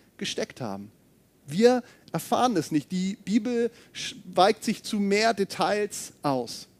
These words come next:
Aber das, was dort geschieht, das allein, was wir hören von diesen fünf Männern, das finde ich schon unglaublich bemerkenswert. Und ich persönlich, ich stelle mir, wenn ich das lese, zwei Fragen. Ich stelle mir einmal die Frage,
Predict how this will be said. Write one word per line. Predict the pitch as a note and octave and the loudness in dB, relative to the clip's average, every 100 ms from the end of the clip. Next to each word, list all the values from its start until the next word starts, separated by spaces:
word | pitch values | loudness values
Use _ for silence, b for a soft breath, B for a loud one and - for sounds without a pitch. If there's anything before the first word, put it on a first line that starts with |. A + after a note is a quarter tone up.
| _ B B B | _ B B B
Aber | F3 G3+ | 2 2
das, | - C#4+ - | 4 0 0
was | A#3 | 0
dort | - C4 - | 2 2 2
geschieht, | A#3 - B3+ - | -4 2 0 4
das | A#3 B3 | 0 2
allein, | G#3 G#3 B3 A3 | 2 4 4 2
was | E3+ E3 | 0 2
wir | F#3 D#3 | 2 4
hören | G#3+ B3+ A3 | 2 2 -2
von | - E3+ | -4 -2
diesen | F#3+ F3+ F3+ B B | -2 -2 -6 B B
fünf | - - A#3 A3+ - | -20 2 6 6 2
Männern, | F3+ G3 D3 A2+ A2 b b | -2 -2 -4 -6 -14 b b
das | F3 F#3+ | -4 -4
finde | - G#3+ G#3 | 0 2 2
ich | - - | -2 -2
schon | F#3 | -4
unglaublich | - G#3+ G3 E3+ F3 E3+ E3 - _ _ | 0 -2 2 2 4 2 2 0 _ _
bemerkenswert. | E3 D3 D3+ B2+ - G#2+ - - _ _ _ B B B | -2 0 -2 -6 -12 -16 -16 -20 _ _ _ B B B
Und | - G#3 | 0 4
ich | D4 - | 2 4
persönlich, | C#4 A3+ D4+ D4 G#3 | 2 4 4 4 2
ich | A3 | -4
stelle | - A#3 C#4+ | 2 2 4
mir, | D4 G3+ | 6 6
wenn | A3 | 4
ich | G#3 | 2
das | A3 - | 0 0
lese, | A3+ B3+ F#3 - | 0 0 0 -4
zwei | - G3 G#3+ A#3+ A#3+ b | 0 2 4 4 2 b
Fragen. | - - E3 D#3 B2 A2 _ _ _ _ B B - | -12 -2 2 2 -2 -14 _ _ _ _ B B 0
Ich | G#3+ | 0
stelle | - C4 | 6 6
mir | C4+ B3+ | 8 6
einmal | - C#4 D4 A#3+ | 6 4 6 4
die | F#3 | 2
Frage, | - E3+ F3 F#3+ G3 | 2 6 6 8 6